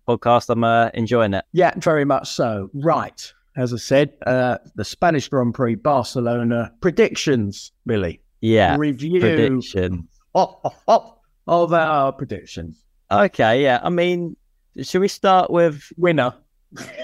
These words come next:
Speaker 2: We start with the winner.
Speaker 1: Yeah, we all got the winner right.
Speaker 2: Yeah, we got that
Speaker 1: We all
Speaker 2: right.
Speaker 1: got the winner right, and I think it was, yeah,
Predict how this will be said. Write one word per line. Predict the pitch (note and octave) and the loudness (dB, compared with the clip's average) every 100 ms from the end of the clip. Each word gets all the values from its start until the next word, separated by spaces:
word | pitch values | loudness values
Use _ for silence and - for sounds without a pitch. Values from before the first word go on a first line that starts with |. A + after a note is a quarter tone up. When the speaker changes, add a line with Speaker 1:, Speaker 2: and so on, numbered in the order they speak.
| - - _ _ - | -12 -16 _ _ -6
Speaker 2:
We | C#4 - | -6 -2
start | A#3 - G#3+ | -2 0 0
with | G#3 | 0
the | G3+ | 2
winner. | F#3 F3+ D3 A#2 | 2 0 0 0
Speaker 1:
Yeah, | E3+ D3 A#2+ | 2 4 4
we | A#2+ D#3+ | 2 2
all | G3 G3+ | 2 2
got | F#3 F#3+ | 2 0
the | E3+ | 0
winner | D#3 C#3+ A2 | 0 0 0
right. | G2 F2+ F#2 - | 0 -2 -4 -2
Speaker 2:
Yeah, | F#3 F3 | 0 2
we | E3 | 0
got | D3 B2+ | 2 2
that | B2 | 2
Speaker 1:
We | C3+ | 4
all | E3+ | 2
Speaker 2:
right. | E3+ | 0
Speaker 1:
got | F3 | -4
the | D#3 D#3 | -8 -4
winner | C#3+ A#2 | 0 2
right, | G#2+ A2 B2 - | 2 2 0 -6
and | - | -4
I | A#2+ | -4
think | - C#3 B2 B2 C#3+ - | 0 0 0 -4 -6 -4
it | C#3+ | -4
was, | B2 C3+ A#2 - _ | -2 -4 -4 -12 _
yeah, | C3+ B2 G#2+ | 0 2 2